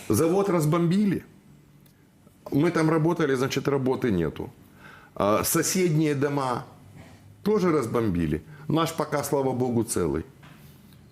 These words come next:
Здесь нас встретили, поэтому, ну, Все хорошо у нас. Мама моя рідна. Ну, це психологам треба досліджувати.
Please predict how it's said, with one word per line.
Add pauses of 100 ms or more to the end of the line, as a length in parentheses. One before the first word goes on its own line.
(1000)
Здесь
нас
встретили, (540)
поэтому, (260)
ну, (300)
Все
хорошо
у
нас. (1300)
Мама
моя
рідна. (960)
Ну,
це
психологам
треба
досліджувати.